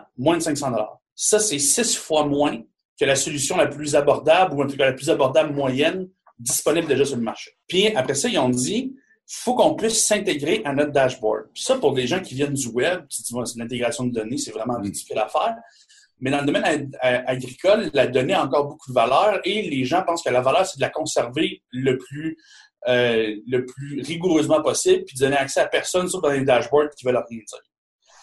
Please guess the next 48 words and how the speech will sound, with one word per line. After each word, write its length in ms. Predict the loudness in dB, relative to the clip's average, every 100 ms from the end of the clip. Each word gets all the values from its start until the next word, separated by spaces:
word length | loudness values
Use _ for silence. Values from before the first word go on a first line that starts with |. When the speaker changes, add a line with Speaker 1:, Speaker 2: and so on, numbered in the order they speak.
| _
Speaker 1:
Fait 140 | -6 -2
que 100 | 2
l'accès 440 | 2 2 -2 0
à 100 | 2
la 80 | 2
donnée 240 | 2 -2
pour 100 | -2
la 100 | -2
coop 260 | 0 -2 -2
est 60 | -6
aussi 200 | -6 -6
quelque 140 | -6
chose 180 | -6 -6
d'intéressant. 500 | -8 -8 -10 -10 -12 -18 _ _ _ _
Fait 80 | -4
que 40 | -2
nous, 100 | 0
ce 60 |
qu'on 180 | 2 2
a 120 | 2
fait, 220 | 2 0 0
c'est, 420 | -4 -4 -4 -6 -2
on 100 | 0
a 80 | 2
fait 160 | 0
un 120 | 0 0
sprint, 280 | -2 -2 0
une 40 |
version 260 | -2 -2 -4
très 280 | -2 -2
écourtée. 500 | -4 -8 -10 -10 -10 -10 -2
La 160 | 0
partie 240 | 2 0 0
qui 60 |
a 40 | 2
vraiment 200 | 2 2
été 160 | 0
intéressante, 480 | 0 0 -2 -2 -2
c'est 120 | -4
quand 100 | 0
ils 80 | 0
nous 120 | 0
ont 200 | 0 -2
expliqué 480 | -4 -6 -8 -6 0
le 80 | 2
vrai 300 | 2 2 2
domaine 280 | 2 0 0
d'affaires. 360 | -2 -2 -6